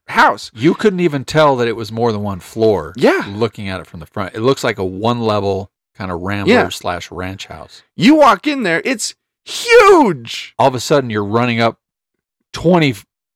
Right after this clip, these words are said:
Speaker 2: stairs to
Speaker 1: Yeah.
Speaker 2: get to the top floor. <laughs>
Speaker 1: It was a massive house.
Speaker 2: Yes.
Speaker 1: Um, and, and I remember it cr-,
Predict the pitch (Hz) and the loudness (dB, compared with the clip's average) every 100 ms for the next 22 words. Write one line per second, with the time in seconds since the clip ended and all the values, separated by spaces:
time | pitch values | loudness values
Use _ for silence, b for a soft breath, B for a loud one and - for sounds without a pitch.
0 | - - - 185 185 113 107 202 302 349 | -10 -8 -2 2 4 4 0 0 2 4
1 | 117 101 131 - 147 147 - 180 202 147 | 2 0 -8 -4 0 0 0 0 2 2
2 | - - _ - 311 302 214 202 208 226 | -2 -10 _ -2 2 2 2 0 -4 -4
3 | 254 285 285 214 220 247 220 - 147 - | 0 0 0 2 2 2 2 2 2 -2
4 | - - - 135 98 - - b b b | -10 -12 -2 -2 -2 -6 -20 b b b
5 | b - 165 156 151 143 127 117 _ _ | b 2 4 4 2 -2 -10 -12 _ _
6 | _ _ _ _ _ _ _ _ - 156 | _ _ _ _ _ _ _ _ -2 2
7 | 156 151 143 - _ _ _ _ _ _ | 2 0 -4 -8 _ _ _ _ _ _
8 | _ _ - 156 131 151 160 247 247 156 | _ _ 0 2 4 2 2 2 0 -2
9 | - | -6